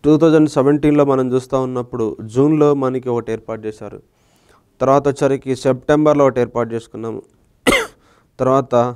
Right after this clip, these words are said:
నవంబర్లో ఒకటి ఏర్పాటు చేసుకున్నాము. తర్వాత డిసెంబర్లో ఒకటి ఏర్పాటు చేసుకున్నాము. <coughs> దాదాపు మనకి ఐదు మెట్రో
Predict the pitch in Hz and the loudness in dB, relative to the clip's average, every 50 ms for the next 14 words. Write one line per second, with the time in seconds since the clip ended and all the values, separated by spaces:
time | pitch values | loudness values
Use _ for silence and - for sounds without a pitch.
0 | 113 120 120 117 113 123 135 147 151 147 147 139 143 135 123 131 127 123 123 127 | -12 -12 -8 -4 -2 -2 0 0 0 0 0 0 0 -2 -2 -2 -6 -4 -4 -6
1 | 123 120 117 113 113 - - - 110 107 107 110 110 - _ _ _ _ _ _ | -6 -6 -8 -12 -12 -14 -20 -16 -16 -14 -14 -16 -18 -20 _ _ _ _ _ _
2 | _ _ - 113 120 127 107 110 123 117 113 110 113 107 - - 120 120 120 120 | _ _ -6 -4 -4 -4 -2 -2 -4 -4 -2 -4 -8 -10 -10 -12 -12 -10 -8 -8
3 | 113 107 101 - 95 - - 120 117 - - - - - - - - - - - | -8 -8 -10 -12 -14 -18 -18 -18 -18 -18 -18 -18 -18 -18 -18 -16 -14 -14 -14 -14
4 | - - - - - - - - - - - - - - - - - 571 480 - | -16 -20 -20 -20 -20 -20 -20 -20 -20 -20 -20 -12 -4 -2 0 0 2 0 -2 -4
5 | - - - - - - - - - - - _ _ _ _ - - - - - | -6 -10 -8 -8 -8 -10 -12 -20 -20 -20 -20 _ _ _ _ -20 -18 -8 -2 -2
6 | - - - - - - - - - - - - - - _ _ _ _ _ _ | -2 -2 -4 -18 -20 -20 -20 -18 -18 -18 -20 -20 -20 -20 _ _ _ _ _ _
7 | _ _ _ _ _ _ _ - 123 131 135 147 151 151 147 143 135 135 135 127 | _ _ _ _ _ _ _ -4 -2 0 2 2 2 2 0 -4 -6 -6 -6 -6
8 | - 120 120 120 117 - 92 117 131 139 139 143 131 123 127 127 127 143 143 131 | -4 -4 -4 -4 -2 0 2 2 4 4 2 0 0 0 -2 -4 -2 0 -2 -2
9 | 123 127 | -2 -6